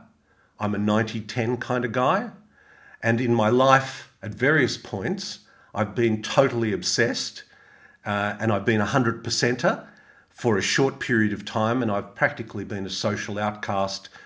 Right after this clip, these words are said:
No, that neither my family nor my friends want anything to do with me when I'm like that. <laughs> You know, so we have to find a balance. And to me, that balance is eighty twenty,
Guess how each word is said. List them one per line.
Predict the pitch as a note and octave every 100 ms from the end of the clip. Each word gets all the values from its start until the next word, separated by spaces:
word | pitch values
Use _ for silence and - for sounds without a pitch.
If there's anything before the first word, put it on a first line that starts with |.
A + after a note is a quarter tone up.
| - -
No, | G#2+ A2
that | A2 A#2+
neither | A2+ A2 G2+
my | F#2 F#2+
family | F#2+ A2+ G#2+ G#2+ G2+
nor | F#2+
my | F#2+
friends | F#2 - F#2 F#2+
want | F#2 F2+
anything | F#2 F#2 E2+
to | -
do | F2 G#2
with | G#2+ G#2+
me | F2
when | E2+ F2
I'm | E2+ F2
like | C3 -
that. | F2+ - - -
<laughs> | - - - - - -
You | C3+
know, | C3+
so | C3+ - D#3+
we | F3
have | F3 G3 -
to |
find | - - D3 C#3
a |
balance. | A2 A#2 A#2 G2 - -
And | G#2 G#2+
to |
me, | C3 D3 C#3+ C3+
that | A#2+ - A#2 -
balance | G#2+ G#2 G2+ -
is | F#2
eighty | G2+ G#2 G2
twenty, | - B2 C3+ C#3+